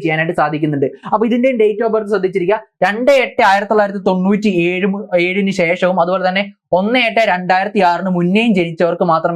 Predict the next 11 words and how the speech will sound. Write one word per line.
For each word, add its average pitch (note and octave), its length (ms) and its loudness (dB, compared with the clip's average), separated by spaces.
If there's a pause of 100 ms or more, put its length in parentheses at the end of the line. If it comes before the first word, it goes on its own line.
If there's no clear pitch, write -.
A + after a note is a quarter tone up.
എന്ത് E3 140 -2
ചെയ്യാനായിട്ട് E3 340 0
പറ്റുള്ളൂ, D#3 360 0 (300)
ഈ E3 100 4
ഒരു D#3+ 160 -2
ഹവിൽദാർ F#3+ 560 2
exam-ിന് D#3 420 -2
അപ്ലൈ E3+ 240 0
ചെയ്യാനായിട്ട് D#3 440 -2
പറ്റുള്ളൂ D#3 340 2 (160)
എന്നും E3 180 -2